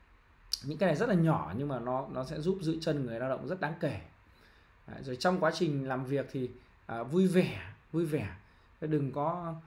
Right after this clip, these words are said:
cáu gắt, đúng không? Đừng có cáu gắt. Đấy, rồi thì, à, định hướng cái phong cách là, à, lấy khách hàng làm trung tâm, à, rồi thì, à,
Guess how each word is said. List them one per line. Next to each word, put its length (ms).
cáu 200
gắt, 440
đúng 100
không? 220
Đừng 180
có 60
cáu 240
gắt. 160
Đấy, 380
rồi 240
thì, 180
à, 140
định 180
hướng 380
cái 80
phong 240
cách 200
là, 160
à, 100
lấy 260
khách 160
hàng 200
làm 140
trung 260
tâm, 320
à, 200
rồi 260
thì, 200
à, 200